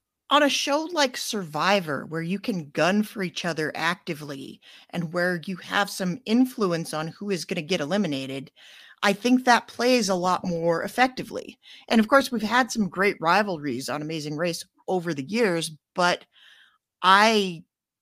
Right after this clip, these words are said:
honestly think it's kind of not worth your time to foment some kind of, like, big head-to-head rivalry.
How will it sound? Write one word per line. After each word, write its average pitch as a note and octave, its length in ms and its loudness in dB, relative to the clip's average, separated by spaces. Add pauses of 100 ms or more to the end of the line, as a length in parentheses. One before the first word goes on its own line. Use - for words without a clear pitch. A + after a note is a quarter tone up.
(280)
honestly A#3+ 500 2
think F#3+ 640 -2 (880)
it's A3 320 -2 (320)
kind C#4 260 2
of B3 240 0 (140)
not A#3+ 420 4
worth D4+ 320 -4
your C4+ 120 -4
time F3+ 640 2
to G3 520 -6 (360)
foment B3+ 600 4
some A#3 240 -2
kind A3+ 220 0
of, F#3+ 220 -2
like, E3+ 280 -4
big G#3+ 360 -2 (800)
head-to-head G#3 460 -4
rivalry. E3+ 680 -2